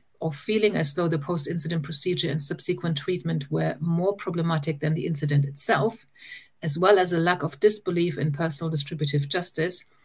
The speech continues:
increased the risk of the person developing or experiencing P T E D. And P T E D was also predicted,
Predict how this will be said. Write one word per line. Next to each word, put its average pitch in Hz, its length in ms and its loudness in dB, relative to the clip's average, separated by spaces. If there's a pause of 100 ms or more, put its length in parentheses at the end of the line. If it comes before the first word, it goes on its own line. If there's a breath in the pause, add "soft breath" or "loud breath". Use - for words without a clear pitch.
(260 soft breath)
increased 208 500 4
the 165 100 0
risk 156 280 0
of 151 160 -2
the 147 80 -2
person 156 420 -2
developing 156 540 0
or 143 100 4
experiencing 151 720 0
P 143 160 0
T 143 140 0
E 147 140 0
D. 143 280 4 (480 loud breath)
And 185 260 0
P 180 140 0
T 175 160 0
E 151 60 4
D 165 160 2
was 147 180 0
also 170 340 -4
predicted, 156 720 -4